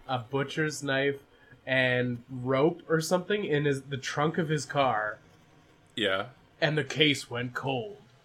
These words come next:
Speaker 1: because, like,
Speaker 2: Oh
Speaker 1: they
Speaker 2: my
Speaker 1: didn't,
Speaker 2: God.
Speaker 1: they didn't feel like they had enough to, like, throw the book at him and, like, to actually, like, get him. And then it wasn't
Speaker 2: Yeah.
Speaker 1: until, like, yeah, like, fifteen years later, and this, like,
Speaker 2: <laughs> We
Speaker 1: this
Speaker 2: found semen in his beard,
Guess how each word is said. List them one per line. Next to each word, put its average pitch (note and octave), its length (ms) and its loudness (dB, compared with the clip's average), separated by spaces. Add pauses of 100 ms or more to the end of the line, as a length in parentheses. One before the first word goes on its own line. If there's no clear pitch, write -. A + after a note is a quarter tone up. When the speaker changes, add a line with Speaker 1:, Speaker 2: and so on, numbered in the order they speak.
Speaker 1:
because, D#3+ 360 4
like, D3 180 4
Speaker 2:
Oh D#3 40 -6
Speaker 1:
they D3 100 6
Speaker 2:
my C#3+ 60 2
Speaker 1:
didn't, F#2 220 2
Speaker 2:
God. - 140 -10 (220)
Speaker 1:
they C#3+ 100 2
didn't D#3 240 2
feel D3 220 -2
like D3 200 0
they C#3 100 2
had C#3 140 4
enough B2+ 460 -4
to, B2+ 120 -4
like, A2 280 -6 (540)
throw B2+ 220 -2
the A#2+ 100 -8
book A#2 240 -6
at D#3 80 0
him F#3 160 2
and, A#2+ 120 -2
like, A2 180 -6
to A#2 140 -4
actually, A2+ 440 -4
like, G#2+ 180 -14
get A#2 220 -8
him. A3 340 -4 (320)
And C#3 140 -2
then C#3+ 80 4
it C#3 100 -2
wasn't C3+ 260 0
Speaker 2:
Yeah. D3 40 -4
Speaker 1:
until, D#3+ 200 0
like, C3+ 360 0 (240)
yeah, B2+ 220 2
like, A2+ 300 -8
fifteen C#3+ 880 -2
years D#3+ 400 -2
later, C#3 680 -4 (280)
and C#3+ 140 -2
this, D#3+ 220 8
like, D3+ 180 6
Speaker 2:
<laughs> - 20 -2
We G#3+ 200 6
Speaker 1:
this D3+ 100 6
Speaker 2:
found G3+ 280 12
semen F3+ 540 4
in B2 100 4
his A2+ 180 2
beard, G2 680 0